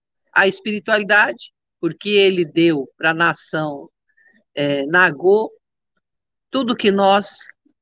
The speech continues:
temos de valores espirituais. Ele é o Alaqueto, né? É, ele é aquele que proveu, que fundou, que trouxe para nós muitos valores espirituais que estão nas casas de santo.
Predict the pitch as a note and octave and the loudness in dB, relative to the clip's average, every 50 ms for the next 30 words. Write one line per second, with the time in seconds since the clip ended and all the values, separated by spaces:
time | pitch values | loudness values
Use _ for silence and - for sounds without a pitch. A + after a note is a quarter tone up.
0 | _ _ _ F3+ F3+ F3+ F#3 F#3 F#3 F#3+ F#3+ F#3+ - - - - - - _ _ | _ _ _ 2 4 4 4 2 0 -4 -6 -8 -12 -14 -16 -18 -20 -20 _ _
1 | _ _ _ _ - D#3+ F#3 F3+ D#3+ G3 F#3 F3 E3 F3 F3+ F3+ F3 D#3+ E3+ E3 | _ _ _ _ -6 -4 -2 0 2 2 2 2 0 0 0 -2 -2 -4 -8 -12
2 | - - - E3 E3+ E3+ E3 - C3 B2 C3+ D3 - G#3 A3 A#3+ B3 B3 A#3+ G#3+ | -10 -10 -8 -6 -6 -8 -8 -8 -8 -8 -8 -8 -6 -4 -2 0 0 2 2 2
3 | G3 F#3 E3+ E3 - - - C#3 B2+ B2+ _ - - D3 D3+ D#3 F#3+ G3+ - - | 2 2 2 0 -2 -6 -10 -10 -10 -10 _ -18 -18 -14 -10 -10 -10 -10 -10 -10
4 | - D3 D3+ E3 F3+ F#3 G3 G3 F3 - - - F#3 F#3+ G3 G3 - - F3+ F3 | -10 -6 -4 -2 -2 0 0 0 0 0 -2 -2 0 0 0 -4 -6 -6 -4 -4
5 | F#3 F#3 - - - - _ _ _ _ _ G#3 G3+ G3+ F#3+ E3+ C#3+ - - E3 | -4 -4 -6 -12 -20 -20 _ _ _ _ _ 4 4 6 6 4 2 0 2 4
6 | F3 F#3+ G3 F#3+ F3+ - - F3 - - - G3 F#3 E3+ D3 - - F3+ F#3 F#3+ | 4 6 4 4 2 0 -4 -8 -8 -6 -6 -6 -4 -4 -6 -4 0 2 2 2
7 | F#3 F3+ E3 - _ _ _ _ - A3+ G3+ - - B3+ B3+ B3+ B3+ A#3 A#3 - | 2 0 -2 -6 _ _ _ _ -10 -10 -6 0 4 6 6 6 6 4 2 -2
8 | - G#3+ F#3+ - F#3+ F3+ E3+ E3 D#3+ D3+ D#3+ E3+ F#3 F#3+ G3 G3+ G3+ - - _ | -6 -10 -4 -2 0 0 0 0 -2 -4 -6 -6 -4 -4 -4 -6 -8 -10 -16 _
9 | _ _ _ _ _ G3 G3+ G#3+ A#3 A#3 A3 - - F#3 E3+ E3 F3 F3 E3 D#3 | _ _ _ _ _ -10 -8 -6 -4 -4 -4 -4 -6 -6 -4 -2 -2 0 0 0
10 | E3 F3 F3+ F3 D#3+ D#3+ D#3+ E3 - - - F3+ D#3+ D#3+ D#3+ - - D#3+ D#3 F3 | 0 0 0 0 -2 -4 -6 -6 -8 -6 -4 -2 -2 -2 -2 -4 -2 0 2 2
11 | F#3+ G3 G3 - - F#3+ - - - F3 E3+ E3+ E3+ D#3+ - - - D#3 D3 C#3+ | 2 2 0 -4 -6 -8 -8 -6 -6 -6 -4 -4 -4 -6 -6 -4 -2 -2 -2 -2
12 | - C#3+ C3+ - - - - - - - A#2 - | -4 -8 -10 -10 -12 -12 -14 -12 -12 -12 -14 -14